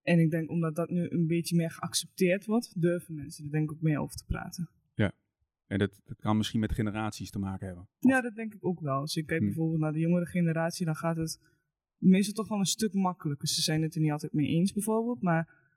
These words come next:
Speaker 1: er wordt wel over gepraat. En bij de oudere generatie wordt er toch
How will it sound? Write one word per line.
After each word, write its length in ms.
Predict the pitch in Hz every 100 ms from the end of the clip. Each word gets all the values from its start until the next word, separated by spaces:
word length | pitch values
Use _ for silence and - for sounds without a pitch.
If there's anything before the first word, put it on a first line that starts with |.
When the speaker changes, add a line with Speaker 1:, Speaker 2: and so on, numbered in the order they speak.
| _ _ -
Speaker 1:
er 120 | 165
wordt 160 | 170 165
wel 180 | 180
over 220 | 170 185 175
gepraat. 680 | - - 180 143 - - -
En 120 | 156
bij 200 | 151 151
de 140 | 151 -
oudere 320 | 175 170 165
generatie 640 | - 170 165 170 165 180
wordt 160 | 160 156
er 80 | 160
toch 300 | 170 -